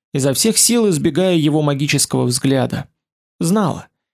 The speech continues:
когда в древнем, ныне исчезнувшем племени ариев одаривали будущего ребёнка. Если сын родится, на руку, ежели дочь, на пояс. Олег смотрел печально,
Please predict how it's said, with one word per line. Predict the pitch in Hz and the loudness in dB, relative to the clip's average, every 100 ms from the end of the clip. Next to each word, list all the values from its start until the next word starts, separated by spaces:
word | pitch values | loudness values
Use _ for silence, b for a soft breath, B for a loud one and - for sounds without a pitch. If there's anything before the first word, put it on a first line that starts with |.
| _ - | _ -6
когда | 143 143 262 | -2 0 0
в | 165 | 0
древнем, | 208 269 160 123 - 147 | 2 2 2 0 -4 -8
ныне | - 165 254 202 160 | -2 0 2 2 2
исчезнувшем | - 220 175 160 - 143 | 2 0 0 0 0 -2
племени | 165 190 151 131 - | 0 0 0 0 0
ариев | 196 180 117 - | 0 0 0 0
одаривали | 117 120 190 160 131 | -2 0 0 0 0
будущего | 120 151 156 131 123 117 | 0 0 0 0 0 0
ребёнка. | 117 127 131 135 - - _ _ _ _ _ _ _ _ _ - | 0 -2 -2 -4 -8 -12 _ _ _ _ _ _ _ _ _ -4
Если | 190 254 202 | -2 0 2
сын | 143 226 | 2 2
родится, | 208 180 151 151 - 123 - _ _ | 2 2 0 0 -2 -4 -12 _ _
на | 131 135 | -4 -2
руку, | 160 143 170 160 _ _ - | -2 -4 -8 -10 _ _ -4
ежели | 131 123 127 | -2 0 0
дочь, | 120 151 - - - | 0 -2 -4 -12 -6
на | 123 | -4
пояс. | 113 98 - - - _ _ _ _ _ _ _ - | -4 -6 -8 -10 -14 _ _ _ _ _ _ _ -4
Олег | 135 170 226 | 0 2 2
смотрел | - 190 175 190 180 | 2 0 0 -2 -2
печально, | 156 - 165 156 117 - | -2 0 0 0 -2 -6